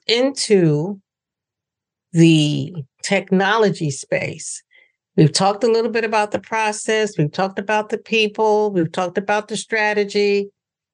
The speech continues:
we talked a little bit about the structure, but you know I'm big in technology, so I really want to talk about that.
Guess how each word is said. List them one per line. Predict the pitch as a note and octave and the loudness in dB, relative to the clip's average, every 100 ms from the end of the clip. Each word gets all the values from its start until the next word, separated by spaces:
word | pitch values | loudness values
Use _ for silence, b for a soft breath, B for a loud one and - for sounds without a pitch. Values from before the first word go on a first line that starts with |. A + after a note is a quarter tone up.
| _ _ | _ _
we | - D#3+ | 0 0
talked | E3 G3+ G3+ | 4 2 4
a | |
little | F3+ G#3 C4 | 2 2 2
bit | B3+ | 0
about | A#3 A3+ G3+ G3+ | 0 0 -2 -4
the | |
structure, | E3 - C4 B3+ - - D3+ C#3+ D3+ _ _ _ _ _ _ _ _ - | -14 -4 -2 -2 -4 -2 -2 -2 -10 _ _ _ _ _ _ _ _ -2
but | E3 - | 0 4
you | |
know | F3 E3+ C#3+ | 4 2 0
I'm | D3+ | -2
big | D3 D3 C#3+ | -2 -2 -6
in | - - | -14 -8
technology, | - - C#3 C3+ - - D#3 | -8 -4 -4 -4 -6 -8 -8
so | - D#3+ | -4 -2
I | D3+ | 0
really | E3+ F#3+ E3+ | 0 0 2
want | D3+ C#3 | 0 -2
to | A#2 | -4
talk | C#3 C3+ | -6 -6
about | C#3+ - - | -10 -8 -4
that. | C3+ A#2 | -4 -4